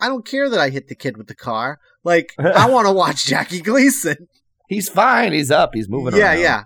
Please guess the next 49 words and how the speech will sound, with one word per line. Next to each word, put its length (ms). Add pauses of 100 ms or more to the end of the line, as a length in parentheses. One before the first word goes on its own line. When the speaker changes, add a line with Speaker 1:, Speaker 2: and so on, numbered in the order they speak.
(100)
Speaker 1:
Oh, 140
it's 160
perfect. 420
I 80
love 240
it. 80
Speaker 2:
You 100
know, 140
one 140
of 40
my 140
favorite 320
parts, 220
I, 160 (120)
I, 100 (540)
talking 280
about 200
the 80
visual 460
look 240
of, 240
of, 200 (100)
of 160
Sam 320
here, 180 (380)
the 80
fact 320
that 100
he, 260
every 200
time 180
he 60
talks 320
to 140
a 40
character, 420
it 140
takes 260
him, 100
like, 120
a 80
full 220
three 240
seconds 340
to 140
actually 300
move 280
his 100
eyeballs 560